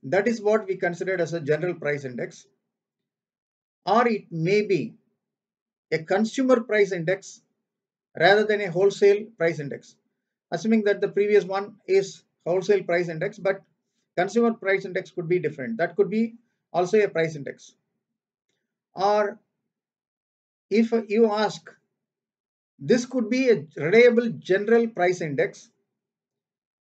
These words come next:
which is available on a timely and consistent basis and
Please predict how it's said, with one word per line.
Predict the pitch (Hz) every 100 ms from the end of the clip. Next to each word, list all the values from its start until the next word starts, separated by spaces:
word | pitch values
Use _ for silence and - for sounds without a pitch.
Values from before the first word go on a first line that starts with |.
| _ _
which | 160 233
is | 277 -
available | 196 226 240 226
on | 214 202
a | 214 -
timely | 185 202 220 226
and | 202 160
consistent | 175 175 - 233 220 - 202 156
basis | 135 123 - 220 - _ _ _ _ _ _ _ _ _ _ _ _ _ _ _ _ _ _ _ _
and | 180 196 185